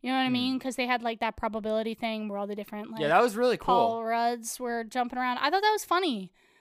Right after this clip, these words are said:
Speaker 2: Yeah.
Speaker 1: Um, I think it would have been fun to do. It felt so easy. Like, maybe that should have been, like, more of the fir-,
Speaker 2: Longer,
Speaker 1: yeah, like,
Speaker 2: harder.
Speaker 1: maybe cut out some of the first act and make that scene longer.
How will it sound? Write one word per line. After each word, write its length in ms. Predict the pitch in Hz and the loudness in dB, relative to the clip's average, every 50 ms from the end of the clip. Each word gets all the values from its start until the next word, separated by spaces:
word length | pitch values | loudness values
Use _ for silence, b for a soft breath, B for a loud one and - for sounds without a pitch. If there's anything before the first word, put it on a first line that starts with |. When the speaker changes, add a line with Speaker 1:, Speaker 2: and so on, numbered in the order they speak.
| b b b b b | b b b b b
Speaker 2:
Yeah. 340 | - 247 254 254 247 247 240 | 2 4 4 4 6 4 2
Speaker 1:
Um, 180 | 233 233 240 247 - | 2 0 -4 -6 -2
I 160 | - 269 262 | 0 0 0
think 260 | 269 - 320 302 294 - | 0 -2 -4 -4 -2 -4
it 160 | 302 - - | -4 -2 0
would 140 | 269 269 269 | 0 0 0
have 60 | 233 | 0
been 180 | 262 254 262 | -2 -2 -2
fun 360 | - - 262 269 269 269 269 254 | -2 -2 -2 0 0 -2 -4 -4
to 120 | - - | -6 -8
do. 380 | 226 202 247 254 254 247 240 233 | -6 -4 -4 -2 -2 -4 -4 -6
It 80 | - 247 | -6 -4
felt 200 | - 285 302 294 | 0 0 0 0
so 300 | - - - 240 247 247 | -2 -2 0 0 0 0
easy. 500 | 233 220 226 220 240 285 320 349 359 349 _ _ _ _ _ _ _ _ _ _ - | -4 -6 -6 -6 -4 -4 -4 -4 -4 -8 _ _ _ _ _ _ _ _ _ _ -6
Like, 220 | 247 240 240 - | -4 -4 -2 0
maybe 240 | 247 262 294 311 311 | 0 2 2 2 4
that 220 | 247 247 240 262 | 4 4 4 4
should 180 | - - 302 285 | 2 -2 -2 -2
have 100 | 285 254 | 0 0
been, 680 | 269 294 285 285 285 285 285 285 285 277 277 277 269 - _ _ _ _ _ _ - | 2 2 2 2 2 0 0 -2 -2 -2 -4 -6 -8 -10 _ _ _ _ _ _ -8
like, 340 | 247 247 226 226 - - _ _ _ - | -4 -4 -4 -4 -6 -12 _ _ _ -8
more 260 | 240 233 233 233 240 | -6 -2 -2 0 0
of 80 | 247 240 | 0 -2
the 60 | 240 | -4
fir-, 300 | 226 233 247 135 143 147 - | -4 -4 -6 -6 -8 -10 -14
Speaker 2:
Longer, 60 | - - | -14 -6
Speaker 1:
yeah, 280 | 262 277 277 247 233 220 | 0 2 4 4 4 4
like, 140 | 214 220 | 2 2
Speaker 2:
harder. 120 | 220 220 233 | 0 -2 -2
Speaker 1:
maybe 360 | 240 247 240 247 247 240 233 233 | -2 -2 0 0 0 -2 -2 -4
cut 160 | - - 247 | -2 0 2
out 160 | 233 240 233 220 | 2 2 0 0
some 160 | - 254 240 | -4 -4 -4
of 60 | 233 | -4
the 60 | 220 | -4
first 320 | - - 233 233 - - 247 | -4 -4 -4 -2 -2 0 0
act 240 | 226 233 233 - | 0 0 -2 -4
and 120 | 247 220 220 | -8 -6 -4
make 180 | 220 220 - | -6 -6 -4
that 260 | - 233 233 - _ - | -2 -4 -4 -4 _ -10
scene 340 | - - - 262 254 247 | -8 -6 -4 -2 -2 0
longer. 540 | 247 247 240 247 262 254 269 277 277 277 262 | 0 0 0 0 0 0 0 0 -2 -2 -6